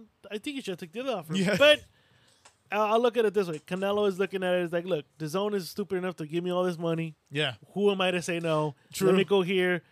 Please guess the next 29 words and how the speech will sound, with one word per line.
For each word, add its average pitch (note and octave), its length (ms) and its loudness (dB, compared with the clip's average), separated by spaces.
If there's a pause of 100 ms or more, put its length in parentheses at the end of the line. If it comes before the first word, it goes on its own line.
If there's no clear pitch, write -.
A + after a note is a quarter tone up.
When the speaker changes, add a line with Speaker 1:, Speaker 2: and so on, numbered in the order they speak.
Speaker 1:
Let D#3 100 -6
me F3 80 -2
beat F3 280 -8
this F#3+ 180 -4
guy. F3 240 2
Let F3 100 -4
me E3+ 80 -4
beat E3 220 -10
that F3 240 0
guy E3+ 160 0
and E3 160 -4
this F#3 160 -2
guy. D#3+ 240 0 (320)
And E3 140 -4
then F#3+ 100 0
when F#3 120 -2
I'm E3+ 120 -2
done, G3 280 -2
then F#3+ 100 -4
I'll F3 100 -2
go F3+ 260 0
across F3 260 0
the - 20 -12
street F3+ 160 -6
and E3+ 100 -10
take D#3 200 -8
their F#3 180 0
money E3 220 -2
too. F3 260 0